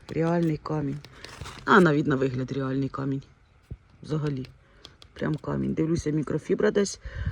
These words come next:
проступає. То не страшно, її просто опалимо горілкою. Так, що тут наші рослинки? Нібито все норм.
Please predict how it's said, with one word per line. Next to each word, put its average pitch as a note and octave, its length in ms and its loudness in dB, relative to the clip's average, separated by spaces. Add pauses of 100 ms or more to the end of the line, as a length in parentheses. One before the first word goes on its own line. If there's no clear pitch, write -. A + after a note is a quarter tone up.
(200)
проступає. G3+ 720 6 (520)
То - 80 4
не D#3 120 2
страшно, - 420 0
її F3+ 360 4 (280)
просто - 400 2
опалимо D3+ 880 2 (140)
горілкою. B2 720 -2 (3500)
Так, - 360 0 (520)
що F3 240 -4
тут - 80 -10
наші D3 420 -4 (160)
рослинки? D3+ 760 -2 (280)
Нібито - 500 -2
все - 280 -4
норм. C3 400 -2